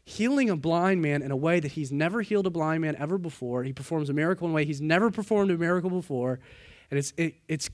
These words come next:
directly connected to a continuation of his ministry to the disciples. The more I study Jesus,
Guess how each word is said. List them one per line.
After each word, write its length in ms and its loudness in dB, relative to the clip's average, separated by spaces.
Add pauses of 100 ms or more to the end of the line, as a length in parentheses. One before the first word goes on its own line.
(140)
directly 680 0
connected 720 -6 (420)
to 100 -6
a 60 -4
continuation 840 -2
of 100 -8
his 140 -4
ministry 460 -2
to 100 -14
the 100 -8
disciples. 720 -12 (1900)
The 60 -8
more 160 0
I 60 4
study 380 0
Jesus, 580 -8